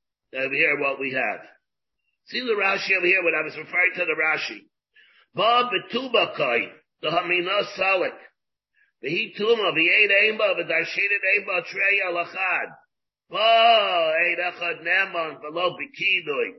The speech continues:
Ba Eid Echad is not Bikidoi. Stira Difa Lachbur, but Shekeda Isras al Habal, al Habayel,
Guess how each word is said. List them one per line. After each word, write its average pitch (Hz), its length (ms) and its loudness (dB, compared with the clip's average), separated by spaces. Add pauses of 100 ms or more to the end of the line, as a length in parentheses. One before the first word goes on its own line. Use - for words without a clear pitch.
(720)
Ba 214 400 4
Eid 190 200 4
Echad 180 300 0
is 160 120 -12
not 175 180 -4
Bikidoi. 151 720 -4 (320)
Stira 185 580 4
Difa 180 320 -4
Lachbur, 151 560 -2
but 139 160 -2
Shekeda 165 520 2
Isras 185 440 -4
al 165 160 -2
Habal, 156 680 -2 (340)
al 151 140 -2
Habayel, 156 800 2